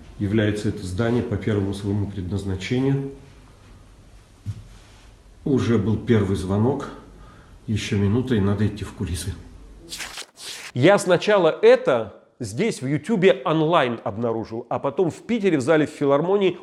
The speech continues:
офлайн убедился. До чего же снова востребован, оказывается, формат «А поговорить». Не хватает, значит, нынче такого прямого личного высказывания, очевидно, при обилии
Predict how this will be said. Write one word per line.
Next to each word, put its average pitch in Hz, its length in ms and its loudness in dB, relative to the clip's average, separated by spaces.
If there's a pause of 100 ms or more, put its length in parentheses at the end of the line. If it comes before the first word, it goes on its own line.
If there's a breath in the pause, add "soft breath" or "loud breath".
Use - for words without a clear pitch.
офлайн 143 560 2
убедился. 98 520 -10
До 110 160 -6
чего 135 400 0
же 156 120 -6
снова 170 640 0 (140 loud breath)
востребован, 131 760 -2
оказывается, 110 600 -2
формат 107 540 0 (260 loud breath)
«А 113 100 -2
поговорить». 101 840 -8 (640 loud breath)
Не 143 100 4
хватает, 175 520 4
значит, 113 460 -4
нынче 185 580 2 (140)
такого 143 260 0
прямого 151 400 2
личного 131 400 -2
высказывания, 156 760 -2
очевидно, 175 840 -2
при 180 360 -2
обилии 147 760 0